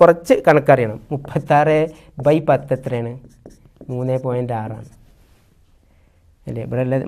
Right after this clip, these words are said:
മുപ്പത്താറ് എന്ന് പറയുമ്പോൾ ദശാംശം അവസാനത്തിലാണ്. മുപ്പത്താറ് എന്ന് പറഞ്ഞാൽ മുപ്പത്താറ് പോയിന്റ് പൂജ്യമാണ് കേട്ടോ. അതുകൊണ്ടാണ് ദശാംശം പത്ത് കൊണ്ടായിരിക്കുമ്പോൾ ഒരു സ്ഥാനം ഇങ്ങോട്ട് പോകുന്നത്. ഇനി മുപ്പത്താറ് by നൂറാണെങ്കിലോ പൂജ്യം പോയിന്റ് മൂന്നേ ആറാണ്. ഈ ദശാംശം ഒന്നും കൂടി ഇങ്ങോട്ട് വരും. അപ്പോൾ ഇവിടെ ഒരു ദശാംശം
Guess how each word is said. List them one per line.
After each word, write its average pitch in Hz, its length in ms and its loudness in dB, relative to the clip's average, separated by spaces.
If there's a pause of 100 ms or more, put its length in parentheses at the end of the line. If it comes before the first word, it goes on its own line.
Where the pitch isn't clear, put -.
മുപ്പത്താറ് 127 340 -2
എന്ന് 143 120 2
പറയുമ്പോൾ 143 260 0
ദശാംശം 143 380 -2
അവസാനത്തിലാണ്. 131 640 -4 (300)
മുപ്പത്താറ് 139 360 -4
എന്ന് 151 100 -4
പറഞ്ഞാൽ 151 180 -4
മുപ്പത്താറ് 151 420 -2
പോയിന്റ് 151 220 -2
പൂജ്യമാണ് 131 360 -2
കേട്ടോ. 117 140 -14 (460)
അതുകൊണ്ടാണ് 139 440 0
ദശാംശം 147 480 -2 (100)
പത്ത് 127 220 -4
കൊണ്ടായിരിക്കുമ്പോൾ 151 480 2
ഒരു 156 140 -4
സ്ഥാനം 151 260 2 (320)
ഇങ്ങോട്ട് 135 240 -6
പോകുന്നത്. 110 240 -10 (340)
ഇനി 165 100 -4 (100)
മുപ്പത്താറ് 165 560 8
by 170 80 6 (100)
നൂറാണെങ്കിലോ 151 600 6 (1400)
പൂജ്യം 175 460 4
പോയിന്റ് 180 400 8
മൂന്നേ 139 240 6 (100)
ആറാണ്. 113 260 -2 (300)
ഈ - 20 -2 (100)
ദശാംശം 165 440 4
ഒന്നും 160 180 4
കൂടി 185 140 6
ഇങ്ങോട്ട് 156 260 4
വരും. 113 240 -4
അപ്പോൾ 139 160 -12
ഇവിടെ 160 160 2
ഒരു 170 140 -4
ദശാംശം 170 440 0